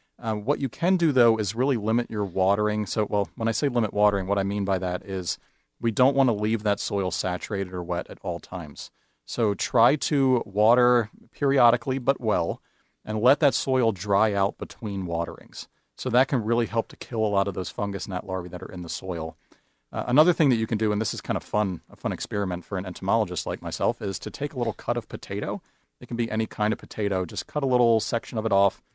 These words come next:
and kind of push it down into the soil just a little bit. And sometimes you can monitor the fungus gnat populations by doing so, because the fungus gnats are gonna come and feed on that potato. Uh, so doing that can help you monitor how many fungus gnats you're kind of dealing with in that soil,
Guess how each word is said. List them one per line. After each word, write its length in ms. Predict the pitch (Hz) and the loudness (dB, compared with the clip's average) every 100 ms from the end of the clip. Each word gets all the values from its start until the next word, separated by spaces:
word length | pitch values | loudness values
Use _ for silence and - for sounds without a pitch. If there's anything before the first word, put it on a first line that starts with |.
| _ _ _ | _ _ _
and 100 | 156 | -12
kind 160 | 320 302 | -8 -4
of 60 | |
push 220 | - 196 | -2 -4
it 60 | 165 | 0
down 240 | 147 131 | 2 2
into 160 | 123 127 | 2 0
the 80 | 110 | 0
soil 360 | - 113 113 | 2 2 2
just 200 | 104 - | 0 -4
a 40 | 98 | -6
little 260 | 92 101 | -4 -4
bit. 260 | 85 98 - _ _ _ _ | -2 -2 -2 _ _ _ _
And 100 | - | -8
sometimes 320 | 180 175 185 135 | -4 0 0 2
you 60 | |
can 100 | 120 | 2
monitor 480 | 98 104 117 113 117 | 4 6 4 2 -2
the 60 | 95 | -2
fungus 380 | - 98 104 - | -2 -2 -2 -2
gnat 160 | 113 | -2
populations 720 | - 117 127 120 120 123 120 | -2 -2 -2 -4 -2 -4 -4
by 220 | - 98 90 | -2 -2 -2
doing 340 | 90 98 120 | -4 -6 -4
so, 220 | - 139 | -4 -4
because 260 | 117 104 92 | -4 -6 -8
the 60 | |
fungus 340 | - 110 104 - | -8 -6 -6 -6
gnats 180 | 101 104 | -8 -8
are 40 | |
gonna 120 | 90 | -12
come 240 | - 110 92 | -8 -8 -8
and 100 | - | -10
feed 280 | - 101 | -8 -4
on 100 | 95 | -4
that 160 | 87 87 | -6 -10
potato. 560 | - - 92 110 143 - _ _ _ _ - | -16 -12 -6 -2 -2 -4 _ _ _ _ -8
Uh, 120 | 123 | -2
so 240 | 117 131 120 | 2 4 4
doing 300 | 113 170 170 | 4 4 6
that 160 | 147 | 4
can 120 | - 120 | 2 0
help 220 | 131 123 | 0 0
you 60 | |
monitor 460 | 98 92 107 - 117 | 0 2 0 0 -2
how 180 | - 104 | 2 0
many 220 | 95 101 | 0 -4
fungus 380 | - 117 123 - | -4 -4 -4 -4
gnats 240 | 120 - | -4 -6
you're 60 | 131 | -8
kind 200 | 127 123 | -4 -4
of 80 | 110 | -2
dealing 260 | 117 120 | -2 0
with 160 | 120 - | -2 -2
in 80 | 117 | -2
that 160 | 117 | -2
soil, 400 | - 120 120 120 | 0 2 4 2